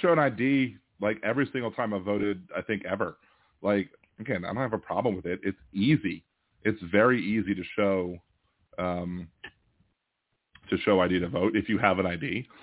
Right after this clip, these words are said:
Um, but they're trying to make it hard to, to even get an I D. They're trying to say, "Hey, we're gonna show an I D, and then we're gonna do all this other."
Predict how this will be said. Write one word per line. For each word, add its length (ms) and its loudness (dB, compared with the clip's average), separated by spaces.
Um, 760 6
but 420 4
they're 400 4
trying 280 0
to 40 -2
make 220 -4
it 80 0
hard 480 2
to, 160 -6
to 220 -6
even 300 -6
get 180 2
an 80 -2
I 140 -2
D. 180 -8
They're 140 -8
trying 260 -2
to 80 -2
say, 100 -4
"Hey, 200 4
we're 100 0
gonna 140 -6
show 140 -2
an 60 -2
I 40 -2
D, 220 -2
and 100 -2
then 100 -4
we're 140 -4
gonna 120 -2
do 80 0
all 60 0
this 100 -6
other." 200 -2